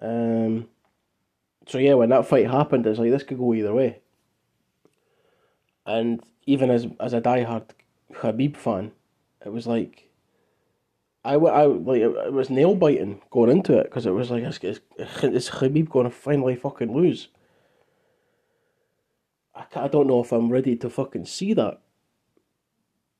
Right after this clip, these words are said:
And especially after, uh, his father just died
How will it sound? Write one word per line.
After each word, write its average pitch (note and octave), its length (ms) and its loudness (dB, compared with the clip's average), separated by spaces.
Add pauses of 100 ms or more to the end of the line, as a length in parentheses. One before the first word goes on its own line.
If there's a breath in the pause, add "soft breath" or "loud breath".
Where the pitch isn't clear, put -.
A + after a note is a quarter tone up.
(840)
And D3 100 -2
especially F3 560 2
after, C#3 420 2 (920)
uh, A2 480 -6 (760)
his A#2+ 160 -8
father D3+ 400 4
just B2+ 280 -2
died G#2+ 380 -4